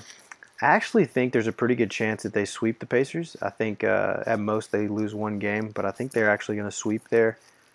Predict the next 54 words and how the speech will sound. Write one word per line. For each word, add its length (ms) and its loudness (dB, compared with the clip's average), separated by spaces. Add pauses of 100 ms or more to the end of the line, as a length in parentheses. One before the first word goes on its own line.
(100)
Um, 500 -2
I 80 4
don't 160 2
think 160 -4
they're 100 2
gonna 140 0
go 120 2
eight 140 2
and 120 -6
oh. 220 2
I 60 0
think 200 -6
they 120 0
do, 460 0
regardless 500 0
if 80 -20
they 80 0
play, 480 -4
uh, 200 -4
the 120 -6
Bucks 400 -2
or 160 -6 (180)
Toronto. 460 0
I 40 0
think 200 -8
they, 160 0 (920)
I 360 -20
think 140 -4
they, 220 4
uh, 160 4
lose 280 0
a 60 -4
couple 260 -2
games 340 -4
there, 340 -4 (240)
uh, 160 -6
to 160 -10
either 200 -2
of 40 -4
those 160 -4
teams. 280 -6
It'll 140 -4
go 60 -2
six 260 -6
or 80 -4
seven. 460 -2 (180)
Um, 420 -8
but 240 -4
I 100 0
don't 160 -2
think 180 -4
Indiana. 480 -2
I 120 4
just, 160 -8